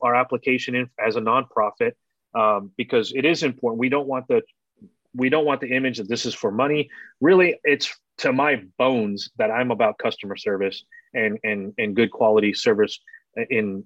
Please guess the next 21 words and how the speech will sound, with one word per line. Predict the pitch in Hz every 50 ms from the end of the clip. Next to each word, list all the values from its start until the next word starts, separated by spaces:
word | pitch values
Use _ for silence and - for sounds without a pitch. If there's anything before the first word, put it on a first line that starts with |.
| _ -
in | - 110 101 95
protection | _ - 117 - - 113 117 113 - - 104 98 95 _ - - _ _ _ _ -
and | 113 110 117 110 104 - -
providing | - - 113 98 101 123 120 123 123 120 117 113 101 _ _ _ _ _ -
new | - 131 151 156
people | 151 151 156 151 156 147 143 135
with | 120 123 123 123 120 120 - _ _ _ _ _ _ -
the | -
keys | - - - 147 151 139 120 120 110 _ _ _ -
and | 123 120 113 110 101
tools | - - 151 143 127 104
that | 123 104 -
they | 135 131 139
need, | 135 135 135 135 131 127 123 _ _ _ _ -
providing | - 123 107 127 131 131 123 120 123
excellent | 127 - - - 131 123 120
customer | - 131 - - 123 117 110
service | - - 139 131 127 120 -
to | - 113
the | 104 101
client | _ - 147 147 151 147 147 147